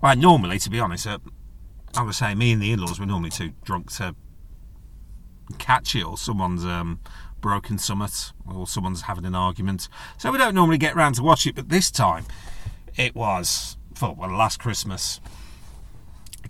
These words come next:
gave you my heart the very next day. You said you was gay." Um, went through, who went through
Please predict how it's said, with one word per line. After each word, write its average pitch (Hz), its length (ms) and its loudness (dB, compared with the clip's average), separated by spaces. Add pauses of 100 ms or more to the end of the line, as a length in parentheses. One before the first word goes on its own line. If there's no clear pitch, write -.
(120)
gave 151 240 -2
you 151 120 0
my 147 180 -2
heart 139 480 0 (140)
the 104 100 -6
very 139 420 -2
next 147 420 -6
day. 127 320 -2
You 104 300 -2
said 107 340 -2
you 120 200 2
was 110 140 -2
gay." 98 360 -4 (680)
Um, 131 460 10
went 147 280 4
through, 135 560 4 (260)
who 127 140 4
went 135 260 2
through 113 580 4